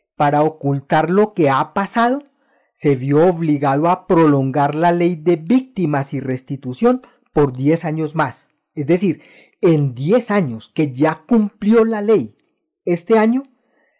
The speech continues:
quedó en claro que la reparación y la restitución es una burla vil y descarada,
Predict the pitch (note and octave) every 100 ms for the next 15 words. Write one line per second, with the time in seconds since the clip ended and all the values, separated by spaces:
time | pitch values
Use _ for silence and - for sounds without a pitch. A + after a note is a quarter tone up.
0 | _ _ _ _ _ _ D3+ D3 C3+ D#3
1 | F3+ - G#3+ E3 A#2 G#2+ _ - C#3+ C3+
2 | C3+ B2+ C3 - A#2 A2+ - F3+ A#2+ -
3 | _ D#3 C#3 C3 C3 A#2+ A2+ B2 - A#2+
4 | F#3+ F3+ C#3+ - D3 D#3 C#3+ F#3 A#3+ G3+
5 | F3+ C3+ C#3 C4 D4 - F#3+ D#3 D3 -
6 | D3 G#3 D3 G#2+